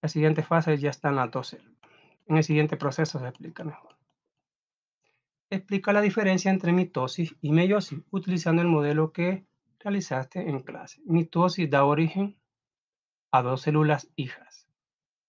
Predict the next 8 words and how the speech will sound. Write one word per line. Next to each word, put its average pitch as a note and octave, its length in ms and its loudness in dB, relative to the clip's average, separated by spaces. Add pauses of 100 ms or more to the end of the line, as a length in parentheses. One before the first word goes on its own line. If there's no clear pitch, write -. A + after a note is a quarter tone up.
(180)
y B3+ 120 -2
meiosis F3 560 0
da C#3 160 2
origen D3 380 -2
a B2+ 140 -2
cuatro B2 360 -4
células C3+ 520 -8
hijas. - 340 -20